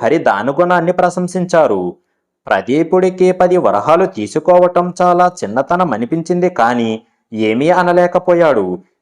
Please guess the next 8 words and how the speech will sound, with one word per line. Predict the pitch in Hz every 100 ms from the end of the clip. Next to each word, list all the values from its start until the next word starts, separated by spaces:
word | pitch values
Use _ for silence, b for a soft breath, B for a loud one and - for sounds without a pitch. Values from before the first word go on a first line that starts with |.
| -
పిసినుగొట్టుగా | 107 107 139 165 180 185 185 185
పేరుబడ్డ | 185 101 117 151 175 165
గిరి | 185 107 107
ఇంటికి | 139 170 175 175 185
వెళ్ళటం | 139 104 135 170 180
వాడికి | 180 175 165 185 131
ఇష్టం | - 165 175
లేదు, | 175 127 98